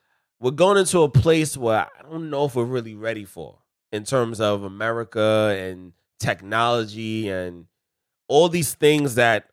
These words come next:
are now, like, bringing, like, like, like, being brought to the forefront, because some of it is still a lot of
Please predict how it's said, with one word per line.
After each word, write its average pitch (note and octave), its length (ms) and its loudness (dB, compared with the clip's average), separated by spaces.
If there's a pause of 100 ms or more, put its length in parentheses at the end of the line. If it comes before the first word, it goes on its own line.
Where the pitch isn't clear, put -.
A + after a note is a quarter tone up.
are A#2 160 2
now, A#2+ 400 2
like, A2 260 -2
bringing, G#2+ 520 -6 (200)
like, G#2 260 -2
like, G#2 300 -4
like, G#2 380 -4
being A2+ 340 -2
brought G#2+ 300 -4
to - 80 -8
the G2 80 -4
forefront, C3 640 -2 (100)
because G#2 680 -4 (840)
some D#3+ 280 0
of E3+ 140 0
it E3 120 4
is C#3 100 0
still D3+ 360 4
a - 20 4
lot A#2+ 240 4
of A#2 180 0